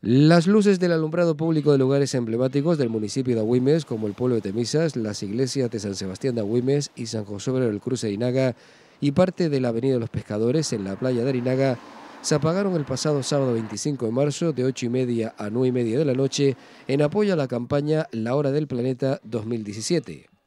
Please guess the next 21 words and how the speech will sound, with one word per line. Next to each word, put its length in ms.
De 180
esta 180
manera, 320
el 60
Ayuntamiento 540
de 40
Agüimes, 400
a 100
través 360
de 80
un 80
acuerdo 400
tomado 340
en 80
la 80
sesión 380
plenaria 300
del 100
mes 160
de 80
febrero, 500